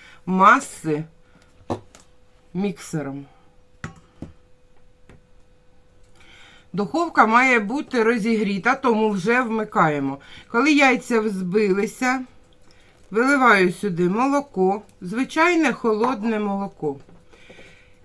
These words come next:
І розтоплене вершкове масло. Чи можна його замінити на олію? Не знаю, не пробувала.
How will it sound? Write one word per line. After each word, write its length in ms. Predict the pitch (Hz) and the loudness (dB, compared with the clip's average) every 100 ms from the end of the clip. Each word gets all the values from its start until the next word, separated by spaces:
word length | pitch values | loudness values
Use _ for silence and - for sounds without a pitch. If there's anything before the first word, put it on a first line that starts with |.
| _ - - | _ -18 -4
І 280 | 311 339 359 | 0 2 4
розтоплене 880 | 269 - - 294 320 269 247 240 | 2 0 -4 -2 -2 0 0 2
вершкове 840 | 214 214 180 - 220 262 226 233 233 - - | 2 0 -2 -8 -2 0 2 2 0 -6 -6
масло. 680 | 208 180 160 - 156 143 - - - - | 0 2 0 -6 -8 -8 -12 -20 -20 -8
Чи 160 | 240 | -2
можна 360 | 262 320 285 311 | 0 0 2 2
його 200 | 285 294 | 2 0
замінити 600 | 285 285 285 285 285 277 | 2 2 4 2 0 0
на 240 | 277 277 | 4 4
олію? 680 | 277 277 330 294 196 170 165 180 | 4 2 2 2 2 0 -2 -4
Не 220 | 220 214 | -2 0
знаю, 640 | 220 233 277 285 175 165 - | 2 4 4 2 0 -2 -4
не 200 | 196 180 | -6 -6
пробувала. 800 | 180 151 135 135 131 131 131 | -2 -2 -4 -8 -8 -8 -8